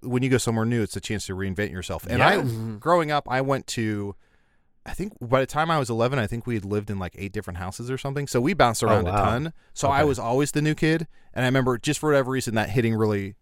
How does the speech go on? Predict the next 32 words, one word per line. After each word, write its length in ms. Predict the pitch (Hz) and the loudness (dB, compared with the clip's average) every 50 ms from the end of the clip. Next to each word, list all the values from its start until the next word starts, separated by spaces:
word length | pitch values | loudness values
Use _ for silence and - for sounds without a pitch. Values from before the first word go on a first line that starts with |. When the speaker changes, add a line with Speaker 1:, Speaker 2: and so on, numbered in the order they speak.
| - - | -20 -8
Speaker 1:
hard 240 | - - 131 123 117 | 0 2 4 4 4
with 80 | 113 95 | 4 2
Speaker 2:
Yeah. 100 | 101 120 | 2 2
Speaker 1:
me 80 | 98 | 2
of, 140 | 95 92 - | 0 -2 -2
like, 300 | 110 98 95 92 - - - - _ _ - _ - | -2 -2 -2 -4 -6 -12 -20 -20 _ _ -16 _ -4
every 320 | 127 127 131 147 147 147 | -2 0 0 0 0 0
time 600 | - - 139 135 127 120 113 107 107 104 107 107 - - _ _ _ _ _ _ - | 0 0 0 2 2 2 2 2 0 -2 -4 -8 -10 -14 _ _ _ _ _ _ -10
you 1000 | 101 101 104 110 110 107 107 107 107 104 104 101 104 104 101 101 104 104 - - - - - 87 98 | -4 -2 0 2 4 4 4 4 2 2 2 0 0 -2 -2 -4 -6 -8 -12 -16 -20 -18 -16 -6 -2
go 120 | 127 131 | 0 2
to 80 | 131 139 | 2 4
a 40 | |
new 120 | 135 131 123 | 2 2 0
school 480 | - - 135 127 127 123 123 117 - - | -2 -2 0 0 2 2 0 -2 -4 -8
or 300 | - - 139 127 117 113 | -8 -4 0 0 2 2
in 260 | 110 107 110 104 107 | 0 0 -2 -6 -4
later 280 | 117 120 117 110 107 104 | 0 2 4 4 4 2
life 260 | 95 95 101 104 - - | 2 0 0 -2 -4 -4
meet 160 | 107 110 107 | -6 -6 -4
someone 220 | - 113 104 101 104 | -2 -2 -2 -2 0
new, 160 | 107 101 101 | 0 -2 -2
it's 160 | 98 - - | -2 -4 -6
a 60 | 107 | -6
chance 300 | - - 113 101 95 - - | -6 -4 -4 -4 -4 -4 -2
to, 60 | 110 | 0
like, 100 | 120 127 | 0 0
Speaker 3:
Yeah. 100 | 127 127 156 | 0 0 -2
Speaker 1:
not 160 | 269 294 - | -2 -2 0
reinvent 380 | 151 143 139 123 110 104 127 - | 2 2 2 2 2 2 0 -2
yourself, 340 | 107 107 - - 107 98 - | -2 -6 -4 -2 -4 -2 -2
but, 120 | - 107 | -2 -4
like, 260 | 92 104 95 98 - | -2 -4 -6 -8 -10